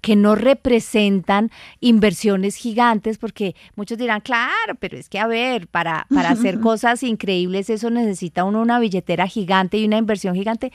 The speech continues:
Speaker 1: No es así, ¿verdad, Lau?
Speaker 2: No, y de hecho, y de hecho te quiero decir una cosa. Tú puedes invertir cien millones de pesos comprando todos los muebles nuevos, pero si tú no trabajas en los pequeños detalles y en la energía y en cómo te estás sintiendo,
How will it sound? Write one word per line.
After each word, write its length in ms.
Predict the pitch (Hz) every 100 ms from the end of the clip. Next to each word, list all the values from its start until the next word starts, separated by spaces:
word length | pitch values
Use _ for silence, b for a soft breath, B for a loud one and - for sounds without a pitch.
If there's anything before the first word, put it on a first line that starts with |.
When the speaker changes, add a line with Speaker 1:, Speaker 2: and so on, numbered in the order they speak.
| B B
Speaker 1:
No 100 | 214
es 140 | 220 220
así, 240 | 214 277
¿verdad, 380 | 220 165 190 349 320
Lau? 380 | 233 196 185 _ _ B 285 _ -
Speaker 2:
No, 300 | 226 240 233
y 120 | 269
de 140 | 262 247
hecho, 200 | 233 226
y 120 | 233
de 240 | 220 247
hecho 160 | 226 226
te 100 | 247
quiero 200 | 262 220
decir 420 | 214 240 247 226
una 140 | 208 202
cosa. 400 | 233 226 - _ b b _
Tú 160 | 269 254
puedes 300 | 262 262 269
invertir 760 | 269 294 294 262 240 240 226 _ -
cien 380 | - 285 294 285
millones 340 | 285 277 277
de 80 | 277
pesos 380 | 247 226 226 -
comprando 460 | 254 254 220 214
todos 220 | 220 277
los 120 | 277 269
muebles 340 | 240 233 233
nuevos, 420 | 226 208 208 - b b b b _
pero 140 | 233
si 120 | 233
tú 120 | 226 220
no 140 | 214
trabajas 380 | 226 226 226 262
en 100 | 254
los 140 | 262
pequeños 460 | 262 254 226 208 202
detalles 680 | 233 233 220 214 214 269 -
y 140 | 233 226
en 100 | 208
la 100 | 202
energía 500 | 202 214 240 240 240
y 80 |
en 100 | 233
cómo 220 | 220 214 214
te 80 |
estás 220 | 254 233 226
sintiendo, 540 | 214 233 254 330